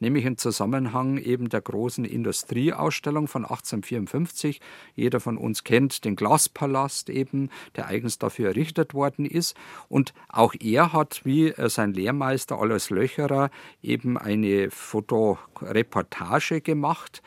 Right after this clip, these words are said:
indem er sozusagen den Aufbau des Glaspalastes sogar fotografiert hat, aber auch dann dementsprechend, äh, wie das durch die, äh,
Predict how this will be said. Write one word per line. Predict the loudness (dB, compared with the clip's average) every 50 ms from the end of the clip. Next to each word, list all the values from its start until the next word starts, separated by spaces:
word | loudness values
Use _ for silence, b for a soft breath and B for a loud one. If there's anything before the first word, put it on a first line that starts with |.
| B B B B B B
indem | -2 0 2 4 4 4 6
er | 6 6 6 4
sozusagen | 2 0 -2 0 0 0 2 2 2 0 2 0 0 0
den | 0 -2 -4 -4
Aufbau | 0 0 0 0 0 0 _ 4 6 6 6 4 4
des | 2 0 -4 -2 0
Glaspalastes | 2 2 2 2 2 -2 -2 -2 2 2 2 2 2 0 -2 -2
sogar | -2 0 2 2 2 2
fotografiert | 0 -4 -4 -4 -6 -4 -4 -4 -4 -4 -6 -4 -2 -2 -2 0 0
hat, | -2 -2 -2 B B B B B B
aber | 4 6 8 8 8 6 6 4
auch | 4 4 2 0
dann | 2 4 4 4 4
dementsprechend, | 2 2 2 2 0 -2 -4 -4 -2 -2 0 -2 -2 0 0 0 0 0 -2 B B B B B B B
äh, | -2 2 4 4 4 4 2
wie | 0 0
das | 0 0 0 2
durch | 2 0 0 0
die, | -2 -2 0 2 2 2 0
äh, | 0 -2 -2 -2 -2 -2 -4 -6